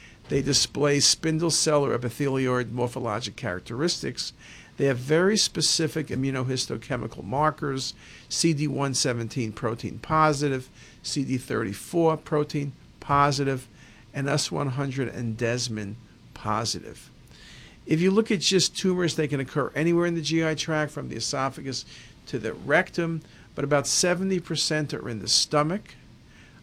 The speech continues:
about twenty to thirty percent are in the small bowel, and the rest are anywhere else. And most of the ones I see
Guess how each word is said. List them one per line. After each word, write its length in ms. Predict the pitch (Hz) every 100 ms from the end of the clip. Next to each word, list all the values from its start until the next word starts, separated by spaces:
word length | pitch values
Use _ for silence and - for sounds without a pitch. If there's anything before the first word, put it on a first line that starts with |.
| -
about 360 | 135 127 117
twenty 320 | - 165 156 151
to 80 |
thirty 300 | 147 151 147
percent 440 | 135 135 - 131 131
are 100 | 120
in 60 |
the 80 | 117
small 340 | - - 113 110
bowel, 480 | 113 120 127 147 - - - -
and 120 | 123 127
the 80 |
rest 360 | 120 131 143 -
are 220 | 127 113 117 - - - 120
anywhere 320 | 117 113 107
else. 400 | 120 165 - - - - - - - - - - -
And 160 | - 156
most 220 | 214 247
of 60 | 202
the 80 | 175
ones 300 | 170 156 151
I 200 | 143 135
see 600 | - - 196 185 180